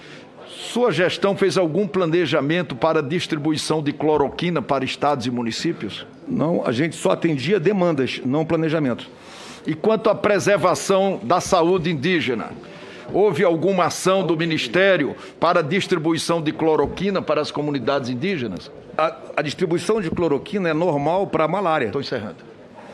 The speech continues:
Speaker 2: Pra, pra, pra, para as indígenas, não para a covid. Nós não fazemos distribuição, aliás, não há, não, eu sou completamente contra a distribuição de qualquer medicamento, principalmente cloroquina,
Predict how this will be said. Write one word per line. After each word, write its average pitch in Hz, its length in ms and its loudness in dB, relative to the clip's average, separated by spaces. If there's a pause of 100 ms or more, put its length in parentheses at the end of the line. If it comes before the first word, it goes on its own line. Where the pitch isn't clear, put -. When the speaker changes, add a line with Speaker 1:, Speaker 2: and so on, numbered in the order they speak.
(120)
Speaker 2:
Pra, 120 420 0
pra, 120 200 -2
pra, 117 500 0 (200)
para 117 100 -4
as 110 60 0
indígenas, 123 280 -2
não 156 120 0
para 175 120 0
a - 20 -2
covid. 123 500 -4 (2000)
Nós 139 200 -2
não 165 100 0
fazemos 160 400 0
distribuição, 147 760 -2
aliás, 143 560 -2 (560)
não 143 300 0
há, 110 120 0 (220)
não, 165 280 0
eu 190 80 0
sou - 120 -4
completamente 196 760 -2
contra 185 340 -2
a - 20 -6
distribuição 156 600 -2
de 143 80 -4
qualquer 156 320 0
medicamento, 160 560 0
principalmente 147 480 -2
cloroquina, 151 720 -2